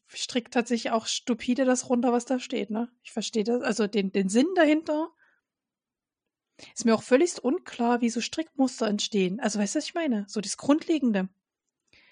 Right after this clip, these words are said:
Also warum jetzt mit zum Beispiel diesem Halbpatent, ne? Warum entsteht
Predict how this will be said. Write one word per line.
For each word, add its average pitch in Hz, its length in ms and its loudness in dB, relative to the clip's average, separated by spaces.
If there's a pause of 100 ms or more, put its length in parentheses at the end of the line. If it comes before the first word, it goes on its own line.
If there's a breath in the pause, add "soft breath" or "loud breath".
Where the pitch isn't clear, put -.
(280 soft breath)
Also 214 320 0
warum 254 480 2 (540)
jetzt 226 260 -2
mit 233 140 -2
zum 233 140 2
Beispiel 226 200 0
diesem 202 240 -2
Halbpatent, 247 600 -2
ne? 240 180 -2 (880)
Warum 226 400 0
entsteht 254 580 0